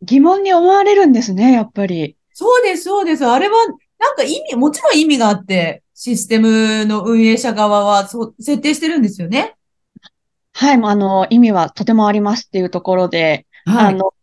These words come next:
Speaker 1: 一言で言うと、セキュリティ対策の一環ですっていうところでは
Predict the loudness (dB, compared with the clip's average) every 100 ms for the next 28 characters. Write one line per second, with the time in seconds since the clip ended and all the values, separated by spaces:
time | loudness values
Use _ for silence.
0 | -20 -18 -4 -2 2 2 2 2 2 0
1 | -2 -6 -4 -2 -2 -2 0 2 0 -2
2 | -2 -4 -4 -2 0 0 -2 _ -14 -10
3 | -2 -2 0 0 2 2 0 -2 -6